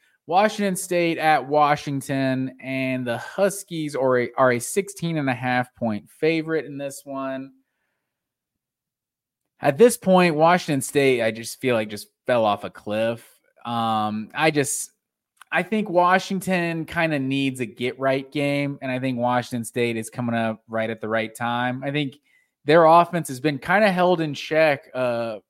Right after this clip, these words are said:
a little bit in these last, like, five, six weeks, um, compared to what they were early in the season.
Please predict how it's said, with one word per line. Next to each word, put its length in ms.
a 100
little 220
bit 240
in 80
these 160
last, 480
like, 360
five, 400
six 320
weeks, 600
um, 340
compared 260
to 60
what 140
they 100
were 300
early 200
in 80
the 60
season. 600